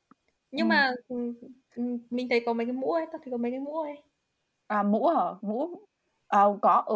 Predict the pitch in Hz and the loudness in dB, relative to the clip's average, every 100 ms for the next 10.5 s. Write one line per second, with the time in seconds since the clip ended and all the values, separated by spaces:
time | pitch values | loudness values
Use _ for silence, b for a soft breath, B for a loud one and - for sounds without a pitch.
0 | 190 156 190 262 208 180 208 294 269 294 | -2 -4 -4 -2 -4 -2 0 0 0 0
1 | 370 233 220 226 262 226 254 277 233 196 | 0 -2 0 -2 -2 -4 -2 0 -2 -4
2 | 180 214 247 240 196 175 165 170 _ _ | -6 -4 -4 -4 -4 -6 -8 -12 _ _
3 | _ _ _ _ _ _ _ _ _ - | _ _ _ _ _ _ _ _ _ -18
4 | _ _ b b 220 196 190 208 233 254 | _ _ b b 2 2 2 -2 2 2
5 | 285 190 185 B B - 269 240 - - | 2 -2 -4 B B -4 -4 -6 -10 -12
6 | 214 - - - 311 - 202 190 196 277 | -14 -16 -16 -12 -6 -4 -2 -2 -2 -4
7 | 320 285 392 294 220 208 - 247 185 214 | -2 0 0 0 0 -2 -4 0 0 0
8 | 277 269 - 349 - _ _ - 381 - | -2 -4 -6 -8 -10 _ _ -6 -6 -4
9 | 269 262 269 - b b 185 175 226 277 | -4 -4 -8 -14 b b -12 -8 -2 0
10 | 294 247 277 226 | 2 0 -2 -4